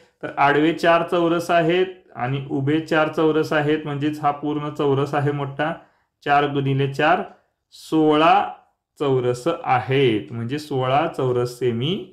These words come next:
हे या पूर्ण आकृतीचे क्षेत्रफळ आहे. बरोबर आहे.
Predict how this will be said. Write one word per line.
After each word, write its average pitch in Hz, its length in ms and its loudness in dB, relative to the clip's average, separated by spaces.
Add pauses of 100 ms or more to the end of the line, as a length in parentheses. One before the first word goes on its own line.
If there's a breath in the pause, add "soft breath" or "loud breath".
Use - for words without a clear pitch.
(120)
हे 139 220 0
या 135 200 2
पूर्ण 127 360 -4
आकृतीचे 107 840 -6
क्षेत्रफळ - 1080 -4
आहे. 95 380 -4 (800)
बरोबर 170 340 2
आहे. 160 280 0